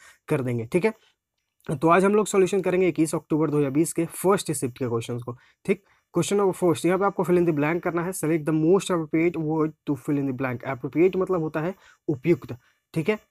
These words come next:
ये एसएससी already synonym में पूछ चुका है और इस आपका जो है करेक्ट स्पेल्ड में पूछ चुका है, तो इस वर्ड को ध्यान रखिएगा। इसका मतलब होता है उपयुक्त या फिर सटीक।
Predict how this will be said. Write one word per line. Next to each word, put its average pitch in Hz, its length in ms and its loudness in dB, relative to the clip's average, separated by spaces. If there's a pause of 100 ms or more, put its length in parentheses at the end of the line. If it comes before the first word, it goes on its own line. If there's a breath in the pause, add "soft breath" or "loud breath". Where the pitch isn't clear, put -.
(160)
ये 156 180 4
एसएससी 185 320 0
already 175 380 4
synonym 180 380 2
में 190 200 2
पूछ 185 240 -6
चुका 185 240 -4
है 202 140 -4
और 165 460 -2
इस - 480 -6
आपका 143 240 -4
जो 151 120 -2
है 175 100 0
करेक्ट 151 340 -4
स्पेल्ड 135 300 -4
में 135 140 -4
पूछ 123 200 -8
चुका 127 180 -6
है, 123 80 -6
तो 143 80 -4
इस 156 180 -2
वर्ड 151 200 0
को 151 100 0
ध्यान 143 220 -2
रखिएगा। 175 240 0
इसका 165 220 -4
मतलब 151 120 -6
होता 156 140 -4
है 156 40 0
उपयुक्त 156 500 0
या 131 120 -2
फिर 185 140 -2
सटीक। 131 420 -2